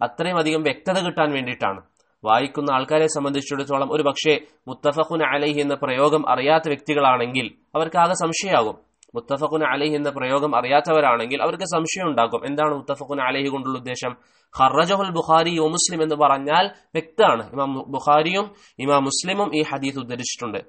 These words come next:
അത് ഉലമാക്കൾ ഈ ഉമ്മത്തിനോട് കാണിക്കുന്ന നസീഹത്തിന്റെ ഒരു ഭാഗമാണ്. കാരണം ജനങ്ങളെ സംബന്ധിച്ചിടത്തോളം ഒരു കാരണവശാലും പ്രയാസമുണ്ടാവാൻ പാടില്ല. അവർക്ക് വിഷയങ്ങളൊക്കെ യഥാവിധി മനസ്സിലാകുന്ന രീതിയിലായിരുന്നു ഉലമാക്കൾ അതുകൊണ്ട് ഇടപെട്ടിരുന്നത്. ആ ഒരു രീതി നമ്മളും സ്വീകരിക്കാൻ വേണ്ടി പരിശ്രമിക്കുക.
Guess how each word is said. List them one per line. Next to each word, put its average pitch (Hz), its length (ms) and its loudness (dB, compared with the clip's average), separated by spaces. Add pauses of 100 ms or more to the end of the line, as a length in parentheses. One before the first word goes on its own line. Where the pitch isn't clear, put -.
(240)
അത് 147 140 2
ഉലമാക്കൾ 156 640 2
ഈ 151 60 -2
ഉമ്മത്തിനോട് 160 420 0
കാണിക്കുന്ന 151 440 0
നസീഹത്തിന്റെ 151 600 -2
ഒരു 139 80 -2
ഭാഗമാണ്. 120 540 2 (100)
കാരണം 143 380 2 (260)
ജനങ്ങളെ 143 400 0
സംബന്ധിച്ചിടത്തോളം 151 880 0
ഒരു 143 120 -4
കാരണവശാലും 139 800 2
പ്രയാസമുണ്ടാവാൻ 135 840 0
പാടില്ല. 120 560 0
അവർക്ക് 135 220 -6
വിഷയങ്ങളൊക്കെ 147 680 0 (320)
യഥാവിധി 147 520 4
മനസ്സിലാകുന്ന 160 720 0
രീതിയിലായിരുന്നു 139 680 0
ഉലമാക്കൾ 127 500 -4
അതുകൊണ്ട് 123 300 -8
ഇടപെട്ടിരുന്നത്. 117 800 -6
ആ 151 80 6
ഒരു 190 240 -2
രീതി 156 160 -2
നമ്മളും 156 320 -2
സ്വീകരിക്കാൻ 139 460 -4
വേണ്ടി 135 180 -6
പരിശ്രമിക്കുക. 117 800 -8